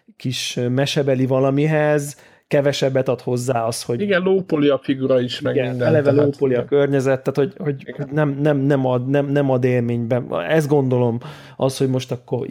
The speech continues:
Speaker 1: X a felbontás, vagy Y,
Speaker 2: Tudom,
Speaker 1: tehát,
Speaker 2: ki-,
Speaker 1: hogy
Speaker 2: mindenféleképpen nézed a tévén, mert most van egy-két olyan jelent, most nem akarom le-, már végigjátszottad, majd utána beszélünk, amit
Speaker 1: Jó.
Speaker 2: nem akarok elszpoilerezni, de szenzációs lehet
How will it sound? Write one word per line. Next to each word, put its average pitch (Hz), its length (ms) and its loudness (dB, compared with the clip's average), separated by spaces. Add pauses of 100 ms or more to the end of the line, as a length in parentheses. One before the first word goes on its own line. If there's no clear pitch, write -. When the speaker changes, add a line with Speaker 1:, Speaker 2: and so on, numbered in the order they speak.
Speaker 1:
X - 140 -12
a 135 40 -2
felbontás, 127 520 -2
vagy 123 140 -2
Y, 123 100 0
Speaker 2:
Tudom, 127 440 -2
Speaker 1:
tehát, 123 200 0
Speaker 2:
ki-, 196 80 0
Speaker 1:
hogy 127 100 -2
Speaker 2:
mindenféleképpen 143 720 0
nézed 127 300 -8
a 120 80 -2
tévén, 131 720 -2
mert 123 280 0
most 123 240 -4
van 143 420 -2
egy-két 127 360 0
olyan 127 200 2
jelent, 127 300 0
most - 160 -6
nem 139 140 2
akarom 120 260 -2
le-, 120 140 2
már 117 220 2
végigjátszottad, 120 640 0
majd 120 140 0
utána 117 220 -2
beszélünk, 117 340 -2
amit 123 120 0
Speaker 1:
Jó. 139 160 0
Speaker 2:
nem 127 100 -2
akarok 117 200 -2
elszpoilerezni, 117 600 -2
de 117 220 2
szenzációs 120 1040 -2
lehet 113 280 -2